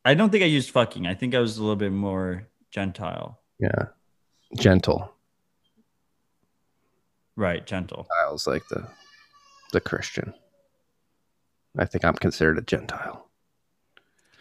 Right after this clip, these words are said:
Speaker 1: But
Speaker 2: Yeah.
Speaker 1: I, uh, he can go fuck himself.
Speaker 2: Yeah,
Speaker 1: I
Speaker 2: Brian
Speaker 1: mean,
Speaker 2: Armstrong, like, what the fuck?
Speaker 1: No, Brian, I think he believes it, right?
Speaker 2: <sighs>
Speaker 1: He thinks it was a good interview. He listened to
Speaker 2: Dude,
Speaker 1: the interview
Speaker 2: okay.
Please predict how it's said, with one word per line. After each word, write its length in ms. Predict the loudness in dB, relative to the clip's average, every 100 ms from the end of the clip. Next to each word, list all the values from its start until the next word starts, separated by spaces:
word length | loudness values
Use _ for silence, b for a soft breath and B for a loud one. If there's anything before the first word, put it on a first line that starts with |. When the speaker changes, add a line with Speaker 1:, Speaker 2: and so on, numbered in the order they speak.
| -20 _ _ 2
Speaker 1:
But 140 | 6
Speaker 2:
Yeah. 100 | 8
Speaker 1:
I, 220 | 8 8 6
uh, 500 | 6 4 2 2 -2 -6 _ _ _ _ _ _ _ _ -4
he 140 | 0
can 80 | 4
go 120 | 4 4
fuck 200 | 2 -2
himself. 480 | -8 -10 -12 -2 8
Speaker 2:
Yeah, 140 | 10
Speaker 1:
I 20 | 10
Speaker 2:
Brian 240 | 8 8
Speaker 1:
mean, 80 | 6
Speaker 2:
Armstrong, 440 | 2 2 4 6
like, 220 | 8 6 4
what 160 | 2
the 100 | 2
fuck? 480 | 2 4 6 4 -2 -10 -20 _ _ _
Speaker 1:
No, 180 | 4 6
Brian, 420 | 6 8 10 10
I 100 | 6
think 340 | 2 2 0 2
he 160 | 2
believes 340 | 4 2 0 2
it, 180 | 0 2
right? 300 | 2 2 -2 _ _ _ _ _ _ _ _ _ _ _ _ _
Speaker 2:
<sighs> 380 | 0 0 0 0
Speaker 1:
He 60 | 2
thinks 260 | 4 6
it 40 | 6
was 120 | 6
a 80 | 6
good 160 | 6
interview. 420 | 4 4 4 2 2
He 120 | 2
listened 380 | 4 2 2 4
to 40 |
Speaker 2:
Dude, 100 | 6
Speaker 1:
the 40 | 6
interview 280 | 4 6 8
Speaker 2:
okay. 260 | 10 8